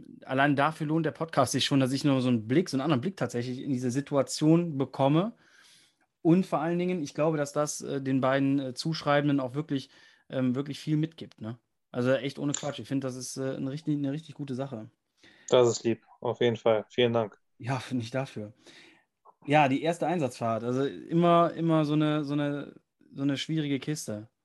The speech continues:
Speaker 1: Also wie gesagt, ich kann mich an den ersten Einsatz erinnern, ich war super aufgeregt. Ähm, damals,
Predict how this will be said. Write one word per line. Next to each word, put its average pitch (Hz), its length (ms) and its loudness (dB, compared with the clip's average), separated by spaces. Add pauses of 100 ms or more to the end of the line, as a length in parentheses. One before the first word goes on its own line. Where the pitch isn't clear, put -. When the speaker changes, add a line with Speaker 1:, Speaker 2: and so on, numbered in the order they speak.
(140)
Speaker 1:
Also 127 260 -2
wie 135 280 -2
gesagt, 156 200 2
ich 127 100 -8
kann 151 140 0
mich 151 100 4
an 147 60 0
den 139 140 2
ersten 143 240 -4
Einsatz 147 280 -4
erinnern, 151 280 0
ich 127 120 -4
war 131 220 0
super 139 640 -6
aufgeregt. 135 640 -4 (720)
Ähm, 127 580 4 (1120)
damals, 123 520 2